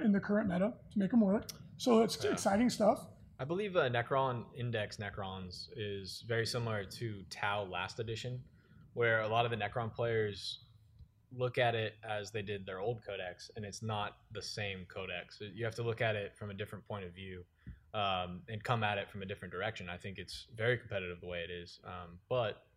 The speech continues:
Speaker 2: as you can see, they're about to get a big boost. So.
Speaker 1: Yeah, and, and playing Necrons in the Index, it was a little bit challenging. There was some really good combos that it's like,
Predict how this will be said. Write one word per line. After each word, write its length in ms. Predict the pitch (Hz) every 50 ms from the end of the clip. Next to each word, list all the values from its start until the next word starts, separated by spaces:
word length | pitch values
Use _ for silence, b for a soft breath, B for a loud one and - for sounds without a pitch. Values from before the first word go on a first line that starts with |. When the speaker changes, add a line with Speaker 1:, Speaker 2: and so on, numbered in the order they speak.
| _ _ _ _ _ _
Speaker 2:
as 180 | - 113 110 98
you 60 | 98 101
can 80 | 98
see, 280 | 90 - - 120 113 110
they're 120 | 101 98 95
about 200 | 95 95 92 92
to 60 | -
get 100 | 101 90
a 40 | 85
big 240 | 85 90 85 82
boost. 460 | 87 95 82 78 - - - - - - -
So. 160 | - - - 90 - - _ -
Speaker 1:
Yeah, 300 | 339 233 214 208 208 196
and, 120 | 202 240 311
and 200 | 349 247 190 -
playing 320 | - 294 320 320 294 262
Necrons 420 | 226 226 214 254 247 233 220 196
in 100 | 208 214
the 80 | 202 196
Index, 480 | 196 208 202 196 196 - - - - 370 - - 349
it 60 | 247
was 220 | 214 233 240 240 196
a 40 | 240
little 120 | 247 240
bit 100 | 208 233 175
challenging. 380 | - 240 233 226 214 214 240
There 100 | 226 226
was 100 | 247 277 -
some 100 | 285 254
really 180 | 254 262 269
good 120 | 254 262 202
combos 440 | - 220 226 233 233 262 254 202 185
that 120 | 220 208
it's 160 | 208 208 -
like, 220 | 247 220 208 190